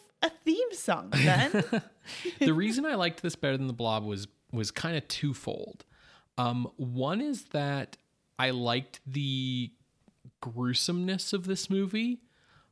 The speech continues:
Speaker 2: And, like, ultimately, this is a horror movie list. And I feel like the gruesomeness we see here is significant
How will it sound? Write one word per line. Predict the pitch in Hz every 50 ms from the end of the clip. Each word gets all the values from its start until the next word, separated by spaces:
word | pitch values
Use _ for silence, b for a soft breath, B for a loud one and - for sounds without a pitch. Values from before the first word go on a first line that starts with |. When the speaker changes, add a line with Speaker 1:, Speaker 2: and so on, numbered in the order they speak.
| b _
Speaker 2:
And, | - 135 135 135
like, | 131 131 123 - _ -
ultimately, | 180 196 202 - - 196 175 - - 156 147
this | 127 139 139 135 -
is | 147 123
a | 123 101
horror | - - - 131 131 131 123 117 113 110
movie | 107 104 104 101 98 104 95 95
list. | 98 98 92 - - - - - - - -
And | 113 113
I | 110
feel | 104 - - 160 160 160
like | 156 147 131 127 120 - -
the | - 117
gruesomeness | 104 - 120 120 123 120 - - 127 117 113 110 107 - -
we | 110 104
see | 98 - - 113 110 110
here | 101 - 113 107 101 98 98
is | - 110 107 98 95
significant | - - - 110 101 - 104 107 - - 151 - - 208 226 247 233 - -